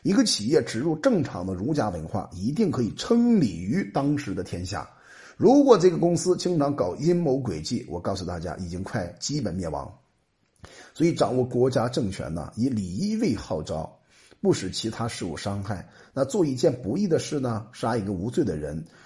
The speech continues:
如此而得到天下，有仁德的人是不会做的。决心持国呀，把石头一般的坚固。所以一个人能够这样去治理国家，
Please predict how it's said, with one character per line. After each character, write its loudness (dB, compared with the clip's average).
如 4
此 -4
而 -4
得 -2
到 2
天 -2
下， -8
有 -2
仁 -2
德 0
的 -4
人 -6
是 -8
不 -10
会 -6
做 -6
的。 -10
决 2
心 2
持 -2
国 0
呀， -2
把 0
石 -4
头 4
一 -2
般 0
的 -2
坚 -6
固。 -8
所 4
以 6
一 0
个 6
人 2
能 2
够 6
这 2
样 6
去 -2
治 -4
理 -4
国 -4
家， -6